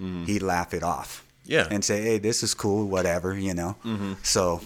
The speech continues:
Speaker 2: as you stated, I think Shannon Lee does need to calm down a little bit.
Speaker 1: Mm-hmm.
Speaker 2: So, she's just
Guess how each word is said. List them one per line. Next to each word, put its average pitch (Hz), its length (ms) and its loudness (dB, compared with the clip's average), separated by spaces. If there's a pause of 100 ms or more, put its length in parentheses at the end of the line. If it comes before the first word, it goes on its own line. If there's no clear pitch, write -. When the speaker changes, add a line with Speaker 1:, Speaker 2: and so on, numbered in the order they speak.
(380)
Speaker 2:
as 101 200 4
you 101 60 0
stated, 90 340 0
I 92 100 2
think 92 240 -4
Shannon 92 380 -2
Lee 87 260 -4 (220)
does 92 260 0
need 92 200 -4
to 90 60 -4
calm 90 300 -4
down 82 240 -2
a 80 80 -6
little 73 220 -8
bit. - 200 -14 (120)
Speaker 1:
Mm-hmm. 87 340 -4
Speaker 2:
So, 78 320 -4 (580)
she's 104 240 0
just 90 320 0